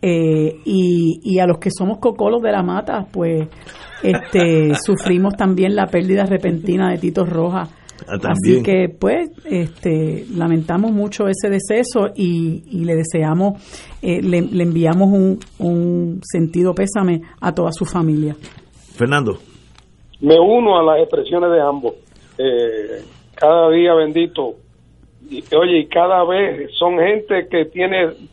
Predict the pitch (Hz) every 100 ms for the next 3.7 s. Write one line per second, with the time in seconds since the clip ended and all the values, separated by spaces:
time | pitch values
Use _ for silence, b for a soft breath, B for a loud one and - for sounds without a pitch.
0 | _ _ - 147 156 165 190 202 185 165
1 | 202 208 170 156 165 208 196 175 151 151
2 | 123 123 131 180 202 170 135 123 113 -
3 | - - 143 143 120 -